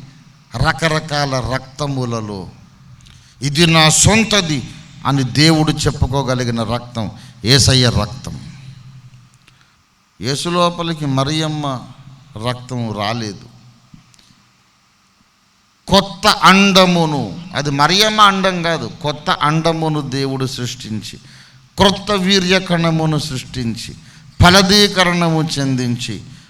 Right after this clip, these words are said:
మరియమ్మ గర్భసంచిలో ఇంప్లాంట్ చేశాడంతే.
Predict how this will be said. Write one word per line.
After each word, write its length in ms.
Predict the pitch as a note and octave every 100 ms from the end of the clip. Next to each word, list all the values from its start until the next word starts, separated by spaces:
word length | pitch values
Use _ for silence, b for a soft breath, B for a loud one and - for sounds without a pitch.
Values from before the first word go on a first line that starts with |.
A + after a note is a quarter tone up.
| B -
మరియమ్మ 540 | A2+ C3 D3+ D#3 D#3
గర్భసంచిలో 1120 | D3+ C#3 C3+ B2+ C#3+ - C3+ B2 B2+ A#2+ A2+ G2+ - - - - - _ - - _ _ -
ఇంప్లాంట్ 760 | C3 B2+ B2 A#2 A#2 G#2 - -
చేశాడంతే. 720 | G#2+ - G2 G2 G#2 A2 F2